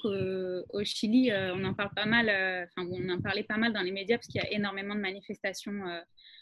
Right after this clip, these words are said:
assez violentes depuis le mois de novembre et ça a recommencé il y a quelques jours. Et en plus de ça,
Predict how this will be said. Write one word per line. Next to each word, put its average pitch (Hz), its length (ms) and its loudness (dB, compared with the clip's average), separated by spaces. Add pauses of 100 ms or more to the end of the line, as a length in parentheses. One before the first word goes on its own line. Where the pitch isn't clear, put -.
(160)
assez 202 240 2
violentes 220 300 2
depuis 208 200 -2
le 202 60 0
mois 196 80 2
de 190 60 2
novembre 262 420 8
et 214 100 2
ça 214 160 4
a 202 80 8
recommencé 202 520 4
il - 20 8
y 196 40 6
a 190 40 2
quelques - 260 -4
jours. 247 340 10 (460)
Et 233 160 12
en 214 120 6
plus 220 200 4
de 220 120 8
ça, 254 440 10